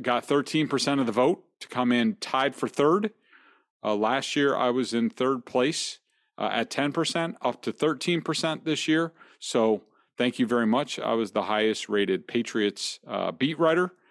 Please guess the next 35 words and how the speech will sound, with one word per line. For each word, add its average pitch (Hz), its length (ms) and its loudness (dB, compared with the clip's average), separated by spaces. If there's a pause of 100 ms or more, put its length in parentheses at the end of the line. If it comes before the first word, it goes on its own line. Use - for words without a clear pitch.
(320)
uh, 107 200 0
right 123 200 2
ahead 110 280 -2
of 107 240 -4
Karen 113 260 0
Guregian 107 400 -2
and 98 100 -6
Mike 98 280 -4
Reese, 117 300 -2
who 104 100 0
are 92 100 0
tremendous 113 800 -4
and, 98 280 -8
uh, 90 320 -2
also 110 380 -4
deserve 113 640 -4 (400)
votes. 123 340 0
Good 123 240 0
to 113 60 -4
see 120 260 0
them 110 240 -2
up 120 200 -4
there, 131 320 0 (100)
two 117 200 -2
writers 101 380 0
who 104 100 0
I 95 60 2
have 92 100 -2
a 82 40 -16
ton 113 240 -6
of 98 100 -6
respect 98 420 -4
for. 139 360 -2 (580)
And 135 220 0
also, 151 500 0